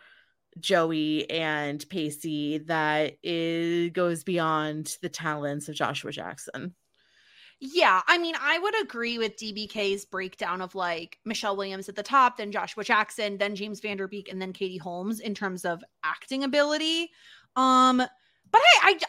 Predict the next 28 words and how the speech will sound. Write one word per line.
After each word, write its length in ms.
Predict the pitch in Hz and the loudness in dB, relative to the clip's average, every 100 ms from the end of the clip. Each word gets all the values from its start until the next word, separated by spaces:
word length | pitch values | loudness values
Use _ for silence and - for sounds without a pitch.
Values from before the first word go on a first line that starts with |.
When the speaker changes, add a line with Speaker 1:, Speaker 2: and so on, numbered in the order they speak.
| 349 | 4
Speaker 2:
I 40 | |
do 180 | - 403 | 8 6
think 240 | 392 359 - | 6 0 -4
the 80 | |
chemistry 580 | - - 233 226 - 233 | -6 -4 -4 -6 -6 -4
between 800 | 208 214 - 220 202 202 196 185 | -2 -4 -6 -6 -4 -2 -4 -6
Katie 300 | - 233 214 | -6 -4 -4
Holmes 260 | 190 202 190 | -4 -4 -4
and 80 | 190 | -2
Joshua 320 | 175 185 190 | 0 0 -2
Jackson 380 | 180 170 - 185 | -2 -2 -6 -10
is 100 | 170 | -8
undeniable. 840 | 175 - 113 131 185 110 131 160 | -8 -8 -8 -6 -4 -2 -2 6
Like, 200 | 269 269 - - - | 8 8 4 0 6
I, 180 | 294 285 | 6 8
I 120 | 285 | 4
think 300 | 285 370 269 | 6 2 2
both 260 | 226 214 - | 2 0 0
can, 240 | 240 226 | -4 -2
things 200 | 220 214 | -4 -4
can 160 | - 202 | -4 -4
be 120 | 190 | -4
true. 400 | - 180 110 113 | -6 -4 -4 2
I 80 | 240 | 2
think 220 | 247 262 | 4 4
Joshua 320 | 240 240 339 | 8 8 6
Jackson 380 | 349 233 - 226 | 4 4 4 0
does 300 | 214 214 240 | 6 8 6